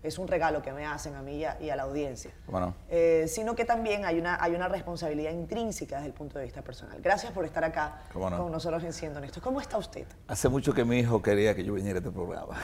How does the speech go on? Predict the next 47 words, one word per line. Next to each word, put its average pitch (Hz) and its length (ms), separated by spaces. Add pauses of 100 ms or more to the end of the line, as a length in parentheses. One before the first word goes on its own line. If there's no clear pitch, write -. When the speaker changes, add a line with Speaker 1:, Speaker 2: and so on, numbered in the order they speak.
(180)
Speaker 1:
Sí, 240 300
¿no? 196 420 (160)
Eh, 180 220
y 190 80
yo 208 100
Speaker 2:
<laughs> - 0
Speaker 1:
le 233 60
Speaker 2:
Él 247 60
sintió 277 260
Speaker 1:
agradezco 226 120
Speaker 2:
muy 233 100
Speaker 1:
además 196 260
el, 196 180
el, 190 220
el, 185 420 (160)
el 214 100
caminito 254 440
que 320 80
nos 269 120
ha, 262 220
que 240 60
nos 226 120
ha 254 60
puesto. - 400 (240)
Speaker 2:
<laughs> - 260
Y - 80
lo 180 120
he - 20
visto, 165 240
yo 131 140
he - 20
visto 139 200
el 107 60
programa, 101 300
me 107 120
gusta 120 200
mucho, 98 260
te 95 120
lo 95 80
digo. 82 220 (140)
Speaker 1:
Qué 202 120
bueno. 143 320 (640)
Speaker 2:
Mira, 147 580 (720)
eh, 120 1080 (240)
¿qué 160 140
te 160 160
digo? 101 340